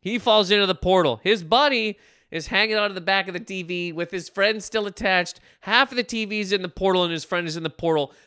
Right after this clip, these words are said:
The guy at the back holding the back of the T V is screaming, "What in the good Christ is this? Holy shit, my fucking friend," as Motaro is reaching out to grab his buddy who's now in the portal.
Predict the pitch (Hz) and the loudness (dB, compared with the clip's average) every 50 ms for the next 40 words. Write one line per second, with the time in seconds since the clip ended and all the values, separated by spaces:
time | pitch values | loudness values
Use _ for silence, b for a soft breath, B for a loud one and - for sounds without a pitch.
0 | b b 160 151 120 175 175 190 226 240 226 - 240 190 - 202 196 196 202 196 | b b -6 -2 0 2 2 4 4 2 0 -2 -6 -4 -2 0 0 2 0 0
1 | - - 240 196 208 202 190 170 156 135 180 180 180 185 - 180 180 - - 190 | -2 -2 0 2 2 2 2 0 0 2 2 2 2 2 0 -4 -8 -6 -4 -4
2 | 180 175 175 180 170 160 - - - - 202 208 202 190 180 160 143 139 139 175 | -4 -2 -2 -2 -2 -2 -4 -6 -8 -4 -2 -2 0 0 -2 -4 -4 -2 2 4
3 | 226 277 285 - 196 190 170 151 131 120 151 202 226 220 208 - - 208 196 196 | 4 4 4 2 -2 -6 -6 -6 -8 -4 0 0 0 0 0 0 2 4 4 4
4 | 196 - - - 185 180 170 - 170 175 165 165 165 - b b b b b b | 4 2 -2 -4 -4 -4 -4 -2 0 0 0 0 -2 -6 b b b b b b
5 | 196 220 240 247 233 214 170 - - - - 196 202 202 - 147 151 147 - - | 8 8 8 6 4 -2 -4 -4 -4 -2 0 0 0 -2 -2 -4 -4 -2 0 0
6 | 202 196 - 196 185 165 - - 165 160 156 156 156 147 - b b b b b | 0 0 0 -4 -6 -6 -6 -2 0 0 0 -2 -4 -8 -14 b b b b b
7 | 151 160 147 139 156 160 160 160 - - - 214 220 262 269 247 220 190 180 170 | -2 -2 -2 -4 -4 -4 -4 -4 -6 -4 0 2 4 4 4 4 4 4 4 4
8 | 170 175 170 - _ _ _ _ _ _ _ - 190 190 170 143 135 135 143 190 | 2 0 -4 -8 _ _ _ _ _ _ _ -2 0 0 0 -2 -6 -12 -12 -12
9 | 240 254 254 226 - - 269 262 247 - 196 196 196 196 196 - - - b b | -12 -12 -12 -10 -8 -8 -8 -6 -4 -2 -2 0 0 0 -2 -6 -12 -20 b b
10 | b b b b b - - 220 202 165 - 170 190 190 180 180 175 175 165 165 | b b b b b -6 -6 -6 -6 -6 -4 0 2 2 4 4 2 0 -2 -4
11 | 151 175 175 170 165 147 135 135 - 262 277 302 277 277 254 226 220 214 185 170 | -4 -4 -2 -2 -2 -4 -4 2 4 4 6 6 6 4 2 2 2 0 -2 -2
12 | 190 185 180 180 175 165 160 151 135 - - 135 123 113 104 98 b | 0 0 0 2 0 -2 -2 -4 -6 -6 -4 -2 -2 -2 -4 -6 b